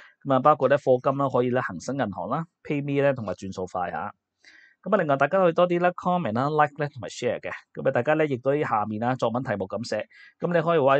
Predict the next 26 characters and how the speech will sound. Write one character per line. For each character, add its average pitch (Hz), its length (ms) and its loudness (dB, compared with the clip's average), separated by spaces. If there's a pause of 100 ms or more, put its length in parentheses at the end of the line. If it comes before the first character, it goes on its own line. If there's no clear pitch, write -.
(120)
「如 104 60 -2
果 135 140 2
我 120 180 2
是 113 140 -4
第 107 100 0
七 135 120 0
艦 107 220 2
隊 101 220 0
啊， 107 180 0 (140)
咁 180 160 -6
會 175 60 0
點 139 160 0
咧？」 190 100 0 (400)
即 180 80 -2
係 165 100 6
話 120 160 4
我， 107 320 2
我 117 160 2
派 123 200 4
雙 139 180 0
航 107 160 -2
母 82 160 -4
啊， 139 100 2 (320)
下， 123 160 -4 (300)
我 123 160 8
唔 120 120 2